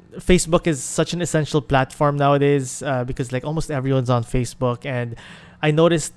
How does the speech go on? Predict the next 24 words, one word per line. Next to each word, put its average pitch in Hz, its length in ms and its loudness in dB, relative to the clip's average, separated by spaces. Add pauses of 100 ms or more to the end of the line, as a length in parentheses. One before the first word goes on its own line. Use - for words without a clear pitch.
(320)
that 143 300 -2
a 156 80 -2
lot 147 180 4
of 147 340 -4 (400)
brands 139 760 0
reach 143 460 -2
out 135 260 2
to 131 80 -4
people 135 340 2
through 131 240 -4
Facebook - 600 -2
pages, 127 420 4
so - 120 -4
I, 127 320 -2
so 151 120 -4
I 135 60 0
had 147 220 2
to 135 60 -14
do 131 140 2
it. 127 180 2
And 135 320 -6 (760)
not 175 160 2
only 175 180 4
that, 135 320 6